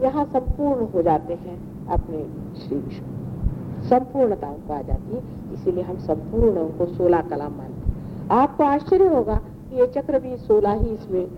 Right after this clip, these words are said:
कलाएं हैं, सोलह कलाएं इनमें हैं। इतना ही नहीं, पर ये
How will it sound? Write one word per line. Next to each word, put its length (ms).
कलाएं 280
हैं, 680
सोलह 300
कलाएं 300
इनमें 200
हैं। 540
इतना 300
ही 200
नहीं, 220
पर 160
ये 160